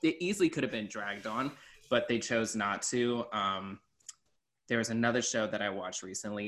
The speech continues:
In My Skin. I highly recommend it. It's another British series on Hulu. It's excellent.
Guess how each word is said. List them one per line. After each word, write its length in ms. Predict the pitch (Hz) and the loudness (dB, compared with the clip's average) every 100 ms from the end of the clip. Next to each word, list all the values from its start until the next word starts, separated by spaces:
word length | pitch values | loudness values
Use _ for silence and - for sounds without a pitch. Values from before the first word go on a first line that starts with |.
| - | -2
In 120 | 120 | 0
My 140 | 120 | 0
Skin. 500 | 117 - 110 104 120 110 | -2 -4 -2 0 0 2
I 140 | 101 | 0
highly 340 | - 104 104 | 2 2 2
recommend 480 | 101 101 101 104 104 | 0 -4 -6 -8 -6
it. 60 | 104 | -6
It's 100 | - | -6
another 240 | 107 104 | -6 -4
British 300 | 104 110 113 | -4 -4 -2
series 340 | - 120 123 120 | 0 0 0 -2
on 500 | 104 101 98 101 101 - _ - _ _ _ - | -8 -8 -6 -8 -10 -14 _ -20 _ _ _ -6
Hulu. 240 | 110 110 | -2 -2
It's 120 | 110 - | -2 -4
excellent. 440 | 101 - 120 120 | -6 -2 0 0